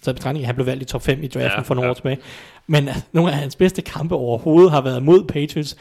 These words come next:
Speaker 1: Var det, det må være to år siden, den slutspilskamp mod Patriots, hvor han jo, altså, han går helt bananas med, med hundrede og halvtreds yards og to touchdowns, tror jeg. Øh, det var så, jeg kan ikke huske, om Gilmore var med, Gilmore var med dengang, men, øh,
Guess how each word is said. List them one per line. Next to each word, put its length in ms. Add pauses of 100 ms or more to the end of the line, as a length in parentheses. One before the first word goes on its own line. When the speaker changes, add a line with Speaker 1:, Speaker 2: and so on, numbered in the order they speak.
(420)
Speaker 1:
Var 120
det, 320
det 80
må 60
være 120
to 220
år 120
siden, 320
den 120
slutspilskamp 640
mod 120
Patriots, 340
hvor 100
han 120
jo, 220
altså, 180
han 120
går 240
helt 180
bananas 440
med, 320
med 160
hundrede 240
og 40
halvtreds 280
yards 260
og 60
to 140
touchdowns, 460
tror 200
jeg. 80 (840)
Øh, 100
det 80
var 160
så, 440
jeg 220
kan 100
ikke 100
huske, 180
om 60
Gilmore 340
var 100
med, 140 (200)
Gilmore 320
var 60
med 180
dengang, 400
men, 140
øh, 160